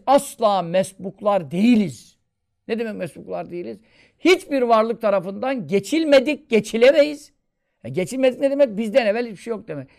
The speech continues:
Bunun manası zımnen kadimi çağrıştırıyor. Kadime delalet ediyor yani bu. Ama hadis-i şeriflerde var mı? Var.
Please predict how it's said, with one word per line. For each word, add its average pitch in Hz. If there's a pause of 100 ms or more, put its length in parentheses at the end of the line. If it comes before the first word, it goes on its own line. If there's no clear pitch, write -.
(200)
Bunun 359
manası 254 (320)
zımnen 302 (400)
kadimi 220
çağrıştırıyor. - (440)
Kadime 180
delalet 185
ediyor 226
yani 127
bu. - (560)
Ama 277 (160)
hadis-i 233
şeriflerde 240
var 285
mı? 214 (400)
Var. 240